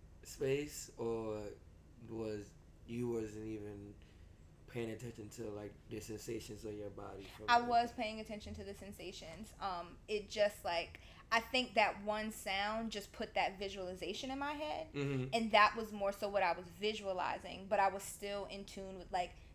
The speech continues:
Speaker 2: the impact and how things were feeling. 'Cause then he started switching it up and he was using, like, scratching devices and other things. So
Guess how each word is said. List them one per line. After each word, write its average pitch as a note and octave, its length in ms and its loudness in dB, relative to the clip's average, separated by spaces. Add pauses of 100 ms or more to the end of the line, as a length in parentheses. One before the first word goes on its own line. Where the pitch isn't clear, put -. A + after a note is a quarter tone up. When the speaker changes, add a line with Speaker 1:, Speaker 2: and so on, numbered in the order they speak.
Speaker 2:
the G3 180 -4
impact G3 380 2
and F#3 80 -4
how F3+ 160 0
things F#3 200 -10
were F#3+ 60 -6
feeling. F3 240 -6
'Cause G#3 160 -6
then A#3+ 140 2
he A#3+ 100 2
started G3+ 260 4
switching F#3+ 320 -8
it F#3 60 -4
up F#3 180 4
and F#3 80 -8
he F#3+ 60 -6
was F#3 180 -8
using, F#3 200 -6
like, F3 160 -8
scratching F3+ 440 0
devices F3+ 720 -4
and B2 160 -14 (320)
other F#3+ 180 2
things. E3+ 460 -8
So E3+ 460 0